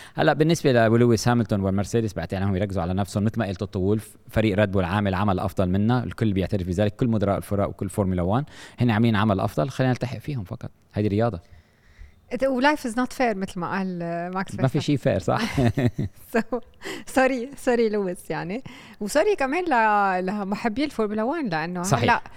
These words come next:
Speaker 2: مع كل عظمة ماكس فيرستابن وقديش فعلًا هو سائق خارق، اليوم الناس إنه خلص فينا ما ن-، ما نضل نربح
Speaker 1: لا،
Speaker 2: كل
Speaker 1: إذا،
Speaker 2: الوقت، بدنا
Speaker 1: إذا،
Speaker 2: شوية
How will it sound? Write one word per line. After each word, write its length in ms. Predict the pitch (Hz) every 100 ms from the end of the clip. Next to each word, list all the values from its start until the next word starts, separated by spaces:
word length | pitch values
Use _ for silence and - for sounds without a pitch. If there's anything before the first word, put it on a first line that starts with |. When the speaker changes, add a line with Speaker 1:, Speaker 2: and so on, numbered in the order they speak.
| - - - 175
Speaker 2:
مع 260 | 214 185
كل 500 | 180 - 285 277 254
عظمة 500 | 208 226 233 208 185 - -
ماكس 420 | 175 170 196 -
فيرستابن 640 | 180 165 - 214 170 170 170
وقديش 480 | 143 165 214 220 -
فعلًا 460 | 233 240 208 170
هو 260 | 190 202 180
سائق 600 | - 214 170 180 - 185
خارق، 760 | - 233 233 180 220 - - - - -
اليوم 460 | 185 208 240 233 226
الناس 400 | 214 226 233 -
إنه 160 | 208 220
خلص 400 | 233 165 151 -
فينا 300 | 220 208 185
ما 180 | 190
ن-، 120 | 190 185
ما 160 | 190
نضل 280 | 196 190 185
نربح 220 | 196 196
Speaker 1:
لا، 40 | -
Speaker 2:
كل 60 |
Speaker 1:
إذا، 300 | 90 101 117
Speaker 2:
الوقت، 160 | 110 180
بدنا 120 | 156
Speaker 1:
إذا، 160 | 135 113
Speaker 2:
شوية 280 | 202 185